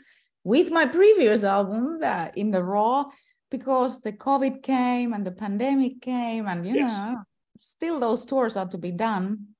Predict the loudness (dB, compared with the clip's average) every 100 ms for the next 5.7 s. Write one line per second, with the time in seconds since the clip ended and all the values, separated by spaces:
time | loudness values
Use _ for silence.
0 | _ -6 -4 -4 -6 -2 0 0 0 -2
1 | -6 -8 -10 -10 -10 -16 -10 -8 -8 -12
2 | _ _ _ _ _ -6 -2 -2 -4 -6
3 | -2 0 0 -2 -6 -10 -8 -6 -6 -6
4 | -8 -8 -8 -8 -8 -4 -2 -2 -6 -6
5 | -8 -8 _ _ _ _ _